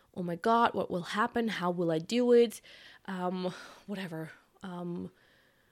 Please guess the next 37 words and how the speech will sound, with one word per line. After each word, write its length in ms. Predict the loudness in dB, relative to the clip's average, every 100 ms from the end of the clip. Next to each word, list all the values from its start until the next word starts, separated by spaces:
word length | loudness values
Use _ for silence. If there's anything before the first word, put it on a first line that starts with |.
| _ _ _ _
what 140 | 2
am 140 | 4 4
I, 420 | 4 6 4 2 -4
what 160 | -6 -4
am 100 | -2
I 100 | -2
going, 520 | -4 -4 -2 -2 -6
what 140 | -8 -6
am 140 | -4
I 80 | -2
going 260 | -2 -2 -4
to 120 | -6
do 240 | -2 0
about 320 | 2 2 2
the 80 | -2
situation? 1040 | -4 -6 -4 -4 0 0 0 0 0 0 -2
How 280 | -2 -2
will 240 | 0 0 0
this 220 | -2 -4
affect 480 | -8 -2 -2 -2 -2
me? 340 | 0 2 0 -2 -12 -20 -6
How 160 | -4
can 200 | -4 -4
I 60 | -2
achieve 440 | -2 -2 -4 -2
maybe 220 | -2 -4
the, 280 | -4 -4 -4
the 120 | -2 -2
next 340 | -2 -6 0
level?" 520 | 4 4 6 6 6 0 -20 -20 -20 -20 _ _ _
Whatever 520 | 6 6 2 4 2
your 260 | 6 6 4
thoughts 460 | 2 4 4 2
about 320 | 0 2 2
the 60 | -2
future 500 | -4 -2 -2 -2 -2
are 480 | 2 6 6 6 4